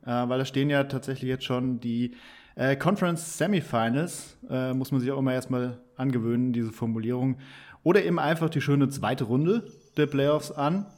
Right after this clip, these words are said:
Und zwar mit den, ähm,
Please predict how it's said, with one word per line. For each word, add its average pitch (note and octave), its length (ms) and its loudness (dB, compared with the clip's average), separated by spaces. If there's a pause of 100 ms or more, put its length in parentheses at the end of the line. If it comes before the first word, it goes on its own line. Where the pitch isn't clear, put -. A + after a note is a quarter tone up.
(640)
Und C3 320 2
zwar C3 280 4
mit C3+ 260 2
den, B2+ 360 4
ähm, B2 640 2